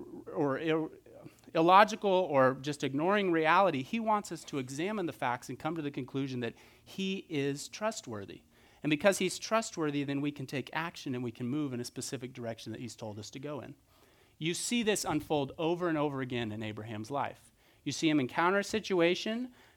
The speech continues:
God gives him instruction, and then Abraham comes to the conclusion, "I can trust God based on what God has said and what God has done,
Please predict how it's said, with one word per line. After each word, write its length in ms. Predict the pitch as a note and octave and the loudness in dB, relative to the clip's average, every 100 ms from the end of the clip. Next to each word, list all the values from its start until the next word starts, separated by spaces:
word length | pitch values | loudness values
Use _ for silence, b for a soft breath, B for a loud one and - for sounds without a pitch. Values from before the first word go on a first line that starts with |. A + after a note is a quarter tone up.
| - | 0
God 260 | C#3 C#3 | 2 4
gives 260 | C#3 E3+ - | 4 2 2
him 380 | G3 G3 G3 - | 0 2 0 -2
instruction, 800 | E3+ E3 - F3+ F3+ - A3 A3+ | -4 -4 0 2 2 0 -2 -4
and 140 | C#3 | -4
then 100 | C3 | -4
Abraham 480 | B2+ B2+ E3 D#3+ F3+ | 0 0 0 2 0
comes 260 | E3+ F3 D#3+ | 2 0 0
to 60 | |
the 60 | D#3+ | -2
conclusion, 540 | D#3+ D3 D#3 E3 D#3+ | -2 -2 0 -2 -2
"I 40 | B2 | -4
can 140 | A#2 | -4
trust 420 | A2 - D#3 - | -8 -2 -2 -2
God 300 | - C#3 D#3 | 0 2 2
based 240 | C3 B2+ - | -2 -6 -4
on 80 | B2 | -4
what 140 | A#2+ | -2
God 240 | C3 C3 | -2 0
has 80 | C3 | -2
said 280 | - C3 C#3+ | -4 -2 -2
and 160 | C#3+ A#2+ | -2 -4
what 140 | A#2+ | -4
God 220 | A#2+ A#2+ | -2 -2
has 100 | A2+ | -4
done, 320 | A#2 A2+ D#3 | -4 -2 -4